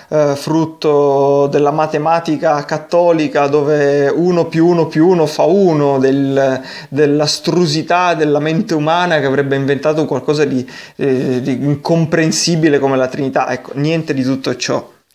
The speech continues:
Eh, noi parliamo di Trinità, eh, perché qualcuno ce ne ha parlato.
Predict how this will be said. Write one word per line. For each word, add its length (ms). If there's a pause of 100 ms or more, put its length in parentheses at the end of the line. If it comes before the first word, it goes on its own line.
(120)
Eh, 200 (360)
noi 680
parliamo 640
di 160
Trinità, 1000
eh, 600
perché 420
qualcuno 600
ce 180
ne 80
ha 60
parlato. 920